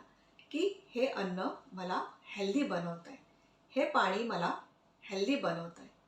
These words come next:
मी अगदी हेल्दी आहे, मी एकदम फिट आहे,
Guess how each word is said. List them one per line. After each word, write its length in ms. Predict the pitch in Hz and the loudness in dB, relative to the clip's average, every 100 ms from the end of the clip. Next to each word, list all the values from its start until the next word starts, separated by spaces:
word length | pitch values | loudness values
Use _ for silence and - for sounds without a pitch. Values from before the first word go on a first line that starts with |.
| _ _ _ | _ _ _
मी 80 | 269 | -2
अगदी 580 | 311 202 180 220 302 - | 0 0 -2 -4 -6 -8
हेल्दी 420 | - 185 180 220 | -6 -2 0 4
आहे, 260 | 214 165 - - _ | 2 2 -4 -16 _
मी 120 | 202 | -6
एकदम 320 | 208 175 202 277 - | -6 -4 -2 -4 -6
फिट 300 | - 277 277 | 0 0 2
आहे, 180 | - - | -4 -6